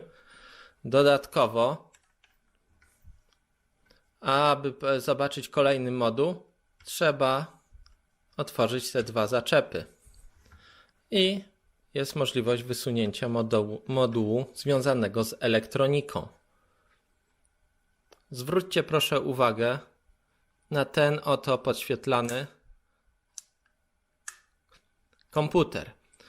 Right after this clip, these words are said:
Wy-, ten klocek występuje tylko i wyłącznie w tym zestawie. Dodatkowo na uwagę moim zdaniem również zasługuje ten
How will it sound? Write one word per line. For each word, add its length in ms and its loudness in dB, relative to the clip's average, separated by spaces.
Wy-, 240 -4
ten 440 2
klocek 680 0
występuje 640 -4
tylko 560 0
i 200 -6
wyłącznie 720 0
w 100 -20
tym 300 2
zestawie. 720 -2
Dodatkowo 920 2
na 160 -2
uwagę 380 4
moim 220 2
zdaniem 360 0
również 340 -2
zasługuje 540 0
ten 460 0